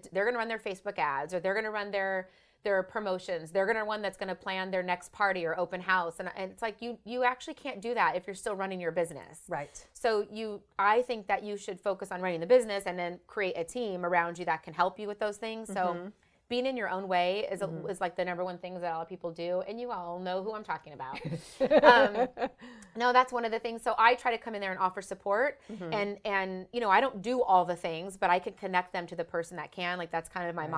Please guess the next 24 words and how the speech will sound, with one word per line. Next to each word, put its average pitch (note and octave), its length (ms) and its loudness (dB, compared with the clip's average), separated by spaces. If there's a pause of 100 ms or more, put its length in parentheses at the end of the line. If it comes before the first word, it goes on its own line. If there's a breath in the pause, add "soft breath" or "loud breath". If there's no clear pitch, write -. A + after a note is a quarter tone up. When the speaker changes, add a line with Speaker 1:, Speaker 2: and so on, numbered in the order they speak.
(120)
Speaker 1:
motto F#3 180 4
is F3 160 -2
that, D#3+ 300 2 (400 soft breath)
um, F#3 200 0
if F3 100 -4
I F#3+ 140 8
can't F#3+ 360 -4
solve F#3 220 2
your F#3+ 120 -2
problem, G3 340 -2
I'll E3 180 -6 (200)
connect F3 280 -8
you F3 60 -12
to F3 80 -8
the E3+ 60 -6
one E3 160 -8
that D3+ 160 -12
can. A#3+ 320 -6
So F3+ 180 -6
I F#3 120 4
don't G3+ 200 0
run F#3+ 280 2
Facebook F#3 480 -8
ads, F3 420 0